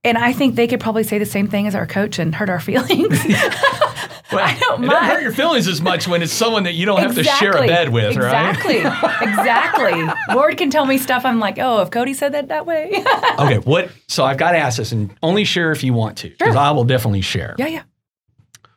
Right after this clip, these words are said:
Speaker 2: What is the most uncomfortable question? 'Cause that's what a coach does, right? They ask you all the stuff that you don't wanna hear,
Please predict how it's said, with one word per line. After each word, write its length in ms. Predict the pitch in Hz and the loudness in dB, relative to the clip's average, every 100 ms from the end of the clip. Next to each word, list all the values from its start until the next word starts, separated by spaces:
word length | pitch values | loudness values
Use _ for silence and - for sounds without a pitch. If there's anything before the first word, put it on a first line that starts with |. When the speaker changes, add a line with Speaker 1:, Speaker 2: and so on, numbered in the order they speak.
| _ _ _ _ _ _ - | _ _ _ _ _ _ 0
Speaker 2:
What 200 | 123 170 | 2 4
is 220 | 135 110 113 107 107 | 4 2 2 2 4
the 420 | 117 127 143 160 170 _ 117 | 4 4 4 2 -2 _ 2
most 640 | 113 113 113 110 113 - - _ - | 4 6 4 4 0 -4 -14 _ -4
uncomfortable 680 | 120 135 120 131 127 123 131 | 0 2 2 0 0 -2 -2
question? 540 | - - 98 - 82 - | -2 -2 -2 -2 -6 -2
'Cause 160 | 131 | 0
that's 180 | 160 123 | 2 2
what 100 | 180 | 0
a 20 | |
coach 300 | 123 147 110 | 2 0 0
does, 240 | - 64 - | -4 -6 -8
right? 180 | 78 76 | -6 -2
They 220 | 139 139 | -2 -2
ask 340 | 139 143 - - | 0 0 0 0
you 280 | 135 135 143 117 | 2 2 2 2
all 260 | 127 143 | 4 4
the 60 | 139 | 2
stuff 260 | 117 110 | 0 -2
that 100 | - 110 | -2 -2
you 100 | 104 | 0
don't 120 | 98 | 2
wanna 180 | 120 123 | 2 0
hear, 360 | 90 65 139 | -2 -10 -14